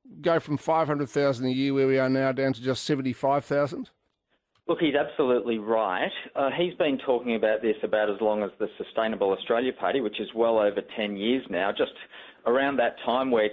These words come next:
Speaker 2: Kevin Rudd said, you know, "I believe in a big Australia," and he sort of belled the cat on what politicians hadn't been telling us, that they've been running this plan for rapid population growth without a mandate, without an actual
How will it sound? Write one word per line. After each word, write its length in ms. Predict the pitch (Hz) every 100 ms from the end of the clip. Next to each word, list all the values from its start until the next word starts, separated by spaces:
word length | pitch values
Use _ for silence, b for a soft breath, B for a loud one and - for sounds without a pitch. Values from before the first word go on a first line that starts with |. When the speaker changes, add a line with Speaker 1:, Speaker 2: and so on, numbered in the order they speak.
| -
Speaker 2:
Kevin 280 | 123 117 107
Rudd 340 | 110 110 110 - - -
said, 160 | 107
you 80 | 110
know, 160 | 104 107
"I 80 | 101
believe 380 | 104 107 110
in 100 | 104
a 40 | 101
big 200 | 110 104
Australia," 600 | 98 - 104 123 113 95
and 160 | 104 - B B B -
he 160 | 139 -
sort 140 | 202
of 140 | 147
belled 300 | 147 143 143
the 80 | 123
cat 400 | - - 151 - -
on 240 | 110 113
what 280 | 110 120 - - -
politicians 640 | 117 110 - 120 117 110
hadn't 380 | - 131 143 127
been 240 | 110 107 101
telling 260 | 110 131 208
us, 120 | 302 - - B B B
that 160 | 117 131
they've 180 | 127
been 200 | 131 131
running 380 | 127 160 165 127
this 160 | 123 120 - - b b - -
plan 500 | 131 160 98 101 127 -
for 180 | 113 110
rapid 500 | 113 143 - 156 -
population 760 | 131 - 107 107 147 - 120
growth 280 | 107 98 110 -
without 500 | 117 120 131 156 170
a 60 | 135
mandate, 640 | 117 110 151 175 104 78 - B B B
without 500 | 185 156 135 147 -
an 140 | 117 127
actual 380 | 135 139 151